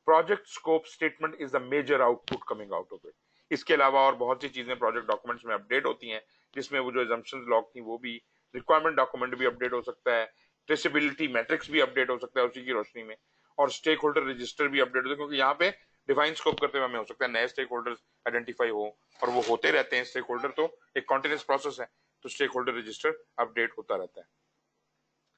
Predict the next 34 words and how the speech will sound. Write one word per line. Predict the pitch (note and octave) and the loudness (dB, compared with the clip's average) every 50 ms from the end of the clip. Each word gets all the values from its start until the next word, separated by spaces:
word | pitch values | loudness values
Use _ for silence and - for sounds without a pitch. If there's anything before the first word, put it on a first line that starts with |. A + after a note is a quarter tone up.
| _ _ _ _ _ _ _ - - - - - _ _ - | _ _ _ _ _ _ _ -20 -20 -20 -20 -20 _ _ -2
तो | - | 0
ये | E3 E3 G3+ A3 | 4 6 6 6
तो | A#3 A3 | 6 6
है | G3+ G3+ G3+ | 6 6 4
जनाब | F#3+ F#3 F3 D#3+ | 4 4 2 2
इसका | D#3 - - C3+ | 2 0 -2 -2
चार्ट। | A#2+ - - D3 D#3 F#3+ A3+ A#3+ - _ _ _ _ _ - | -2 0 4 6 8 8 6 4 -2 _ _ _ _ _ -4
और | C3 B2 | -4 -2
जहां | A#2+ C#3+ C#3+ D#3 | 0 2 2 2
तक | D3+ E3 D3+ C#3 | 2 2 -2 -4
इसके | C#3+ - - C#3+ | -4 -10 -10 -10
फ्लो | C3+ _ - D#3 F3 F#3+ | -10 _ -4 -2 -2 -2
की | F3 F3+ | -4 -4
बात | C3+ A2+ G2+ G#2+ - B2+ | 0 2 2 2 2 -2
है, | C#3+ E3 _ _ _ _ _ - | -4 -4 _ _ _ _ _ -6
तो | D3+ C#3+ | -6 -6
फ्लो | D3 - D#3+ D#3 D3+ C#3+ | -6 -4 0 0 2 2
में | C3 B2+ | 0 -4
भी | A#2 A#2 | -6 -6
कोई | A2 A2 A2+ A2+ | -8 -8 -10 -10
इतनी | A2+ - A2+ A2 | -10 -12 -10 -6
बड़ी | A2 A2+ B2+ A2+ | -4 -4 -4 -2
कॉम्प्लिकेशन | A#2+ A2+ A2+ A#2 A#2+ A#2+ A#2 G2+ B2 A#2+ | -4 -4 -4 -6 -10 -10 -10 -12 -12 -14
नहीं | A#2 A2+ B2+ D3+ E3 D#3 | -10 -8 -6 -2 -2 0
है। | C#3 C#3 D3 - _ - _ _ _ _ - | 0 0 -2 -4 _ -20 _ _ _ _ -2
जो | C#3+ D#3+ | -2 -2
चीजें | D#3 - D3 C3+ D3 C3+ | -2 -2 -4 -2 -2 2
बन | B2+ C#3+ E3+ | 0 0 0
रही | E3+ E3 D3 C3 | 0 -2 0 2
हैं, | A#2+ B2+ C3+ C#3 B2 | 2 0 0 0 -2
इनपुट | C#3 D3 D#3+ E3 E3 - F#3+ D#3+ | -4 -6 -6 -6 -2 -2 0 2
हो | C#3 A2+ | 2 0
रही | G#2+ G#2+ G#2 | 0 -2 -4
हैं, | G#2+ B2+ - | -6 -6 -6